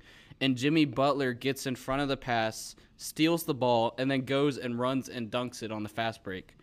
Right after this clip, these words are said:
So it's like, that's just what they did, like, most of the game. Like, they weren't shooting very many threes like the Celtics. They were just stopping possessions and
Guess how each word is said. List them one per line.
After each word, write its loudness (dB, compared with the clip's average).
So -4
it's -6
like, -4
that's 0
just -2
what 4
they 4
did, 0
like, 0
most 0
of 0
the 2
game. 0
Like, -6
they -2
weren't 0
shooting 0
very 6
many 4
threes 2
like 0
the -6
Celtics. -2
They -2
were -2
just -6
stopping -4
possessions -4
and -4